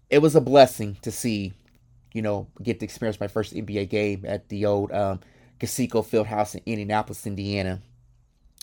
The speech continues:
I get to see Reggie Miller and Jermaine O'Neal, along with my, my, with the Lakers.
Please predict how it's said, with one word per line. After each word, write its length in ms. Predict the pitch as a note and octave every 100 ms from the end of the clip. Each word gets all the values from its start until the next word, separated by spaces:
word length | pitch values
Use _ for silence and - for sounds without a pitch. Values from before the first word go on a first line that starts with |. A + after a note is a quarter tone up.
| - _ _ _ _ _ _ _ _
I 140 | - A#2+
get 140 | A2+
to 60 | A2+
see 200 | A#2+ G2
Reggie 320 | G2+ G2 G2+
Miller 420 | A2+ B2 D3+ D#3+ _ _ _ _ _ -
and 80 | G2+
Jermaine 300 | G#2 G#2+ A2
O'Neal, 380 | G#2+ A#2 F#2+ G2 _ _ _ _ _ _ _ _ _ - _ _
along 320 | G#2+ A2 A2 G2+
with 300 | G#2 - _
my, 240 | G#2 G2 - -
my, 280 | G#2 G#2 - -
with 180 | A2+
the 60 | A#2
Lakers. 580 | C3 G#2 E2 E2 -